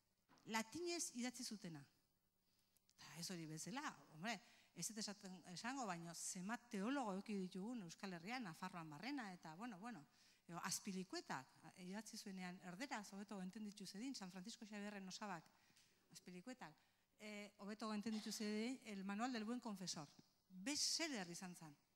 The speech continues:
Ez, idatzi zuen, zeinen, zeinen hizkuntzan, ba,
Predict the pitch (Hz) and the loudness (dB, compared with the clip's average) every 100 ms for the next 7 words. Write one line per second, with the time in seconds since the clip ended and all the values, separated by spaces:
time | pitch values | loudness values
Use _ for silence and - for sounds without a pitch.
0 | _ _ _ - 160 - 160 165 190 - | _ _ _ -18 -16 -14 -14 -12 -12 -8
1 | 214 339 359 - _ _ _ _ _ _ | -8 -6 -8 -12 _ _ _ _ _ _
2 | _ _ _ _ _ _ _ - - 214 | _ _ _ _ _ _ _ -6 -4 -4
3 | 196 175 175 - 247 226 175 - 190 180 | -4 -6 -8 -6 -4 -2 -4 -6 -8 -8
4 | 156 156 | -10 -12